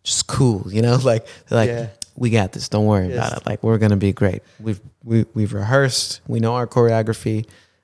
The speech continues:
Speaker 1: I'm gonna be able to lift you. I'll catch you. You know,
Speaker 2: I
Speaker 1: whatever
Speaker 2: got
Speaker 1: it
Speaker 2: you,
Speaker 1: is."
Speaker 2: yes. <laughs>
Speaker 1: Yeah, 'cause that's, we need that in improv.
Speaker 2: Yes.
Speaker 1: And in ballet, I feel like even more so sometimes, 'cause you're leaping. You know, all these different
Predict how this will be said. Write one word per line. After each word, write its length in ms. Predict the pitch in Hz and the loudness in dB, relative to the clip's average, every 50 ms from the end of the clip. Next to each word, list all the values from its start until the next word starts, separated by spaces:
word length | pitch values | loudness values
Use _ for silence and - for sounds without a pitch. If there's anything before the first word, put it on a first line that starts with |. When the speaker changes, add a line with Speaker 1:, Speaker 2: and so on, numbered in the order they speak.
| _ _ - | _ _ -4
Speaker 1:
I'm 140 | 113 117 | -2 0
gonna 200 | 110 113 107 107 | 0 0 0 0
be 140 | 107 101 110 110 | -2 -2 -2 -2
able 140 | 101 98 | -2 -2
to 60 | 98 101 | -2 -2
lift 300 | 104 110 113 - - - | -2 -2 -2 -2 -2 -2
you. 120 | 110 107 | -2 -2
I'll 140 | 101 95 104 | -2 -2 -6
catch 400 | - - - 113 110 110 - - 120 | -8 -6 -4 -4 -2 -4 -4 -6 -4
you. 60 | 113 | -4
You 140 | 110 107 104 | -4 -4 -4
know, 80 | 104 101 | -4 -4
Speaker 2:
I 100 | 117 113 | -4 -2
Speaker 1:
whatever 220 | 107 113 110 110 107 | 0 0 2 2 2
Speaker 2:
got 40 | 107 | 0
Speaker 1:
it 60 | 107 | 0
Speaker 2:
you, 60 | 117 113 | 0 -2
Speaker 1:
is." 260 | 123 147 160 180 196 156 147 - - - | -2 -2 -2 0 0 0 0 0 -2 -2
Speaker 2:
yes. 20 | 127 | 0
<laughs> 80 | 131 175 | 2 2
Speaker 1:
Yeah, 280 | 220 240 220 165 110 - - - - - - _ | 2 2 2 2 0 -2 -6 -12 -20 -20 -20 _
'cause 140 | - 139 135 | -4 -2 0
that's, 180 | 190 202 170 - | 0 0 0 0
we 100 | 143 151 156 | 0 0 2
need 180 | 175 208 214 | 0 0 0
that 140 | 220 190 147 | -2 -2 -2
in 100 | 139 131 | 0 0
improv. 640 | 123 120 117 117 - 120 107 107 113 147 170 - - - - _ 113 | 0 0 0 0 0 0 0 0 -2 -4 -6 -8 -16 -20 -20 _ _
Speaker 2:
Yes. 180 | 120 127 123 120 | -10 -8 -6 -2
Speaker 1:
And 420 | 120 117 113 113 113 - - 123 | -2 -2 -2 -2 -4 -6 -6 -6
in 80 | 120 113 | -2 0
ballet, 560 | 123 120 123 135 147 185 202 170 156 135 - - | 0 0 0 0 0 2 2 2 0 0 -2 -4
I 60 | 123 117 | -6 -4
feel 140 | - 123 127 | -2 0 0
like 160 | 123 117 113 | 0 0 0
even 200 | 123 117 131 135 135 | 0 0 2 2 2
more 180 | 160 226 254 | 2 2 0
so 180 | 240 - 135 117 | 2 2 0 0
sometimes, 600 | 113 - 107 104 - 101 - 120 - - - - - _ | 0 -2 -4 -4 -4 -4 -4 -6 -6 -10 -12 -14 -16 _
'cause 220 | - 113 98 98 98 | -8 -6 -6 -4 -4
you're 100 | 98 95 | -4 -2
leaping. 520 | 113 151 175 - - 143 131 123 120 117 | 0 0 0 2 2 0 2 2 2 2
You 80 | 117 110 | 2 0
know, 140 | 107 113 - | 0 0 0
all 220 | - 131 139 147 131 | 0 0 0 0 -2
these 200 | 123 120 110 - | -4 -6 -8 -8
different 360 | - 117 - - 113 - - | -8 -8 -6 -6 -8 -8 -10